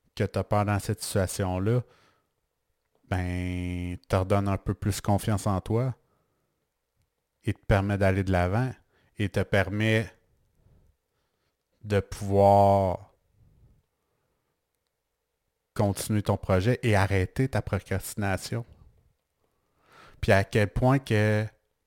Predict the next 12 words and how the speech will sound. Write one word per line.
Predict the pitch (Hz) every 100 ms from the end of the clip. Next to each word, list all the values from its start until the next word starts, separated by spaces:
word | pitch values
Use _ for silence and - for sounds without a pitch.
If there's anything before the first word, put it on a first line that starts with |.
| -
ta | 95
vie | 95 107
pourrait | - 101 95
être | 98
belle, | 104 120 135 117 92 _ _ _ _ _ _ _ _
justement, | - 98 92 - 95 104 113
si | -
t'acceptais | 104 - - 95 - 117 117 - _ _ _ _ _ _ _ _ -
d'être | 95 90
vulnérable. | 92 92 92 101 107 - - - - _ _ _ _ _ _ _ _ _ _ _ _ -
Que | 104
t'acceptais | 98 - - 98 - - 107 110 110